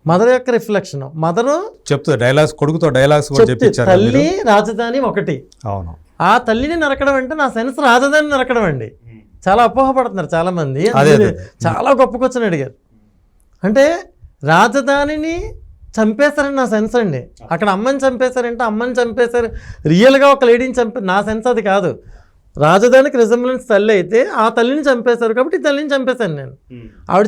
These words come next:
Speaker 1: చనిపోతే కూడా చెప్పుద్ది, "నా ఊపిరి ఆగిపోయినా పర్వాలేదు, మన రాజధాని ఊపిరి ఆపలేం,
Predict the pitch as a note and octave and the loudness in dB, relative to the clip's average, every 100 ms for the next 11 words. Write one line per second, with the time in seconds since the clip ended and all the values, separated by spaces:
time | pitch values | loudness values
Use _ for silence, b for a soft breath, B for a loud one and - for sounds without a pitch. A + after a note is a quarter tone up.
0 | A3+ A3 C4 C#4+ C#4+ C#4+ B3 F#3+ G#3+ D#3 | 0 0 0 0 0 -2 -2 -4 -6 -8
1 | D3 F3+ F#3+ A#3 C4+ A#3+ A#3 A#3 A3+ A3+ | -6 -4 -4 -4 -2 -2 -2 -4 -8 -4
2 | G#3 G3 F#3 F3+ C4 G#3+ F#3+ G3 G3+ A3 | -2 0 0 0 -2 -2 0 0 -2 -6
3 | A3+ G#3 G#3 F#3 E3 E3 | -4 -4 -2 -4 -4 -8